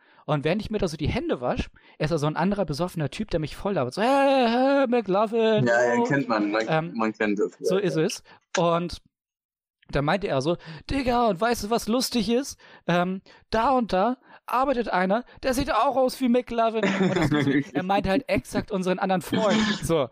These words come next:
Speaker 1: ne?
Speaker 2: Ja,
Speaker 1: Und, und ich
Speaker 2: nein.
Speaker 1: hab dann nur gesagt, "Ey, das
Speaker 2: Ja,
Speaker 1: ist ein
Speaker 2: ja.
Speaker 1: Kumpel von mir." Weil, "Oh, geil, zwei McLovins." Und so,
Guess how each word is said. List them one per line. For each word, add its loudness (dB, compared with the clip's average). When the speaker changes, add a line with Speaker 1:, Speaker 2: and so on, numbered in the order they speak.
Speaker 1:
ne? 4
Speaker 2:
Ja, 4
Speaker 1:
Und, 0
und -2
ich -
Speaker 2:
nein. 4
Speaker 1:
hab -2
dann -2
nur 2
gesagt, -2
"Ey, 0
das 2
Speaker 2:
Ja, 2
Speaker 1:
ist 2
ein 2
Speaker 2:
ja. 0
Speaker 1:
Kumpel 0
von -2
mir." 2
Weil, 0
"Oh, 0
geil, -2
zwei 0
McLovins." 0
Und 0
so, -2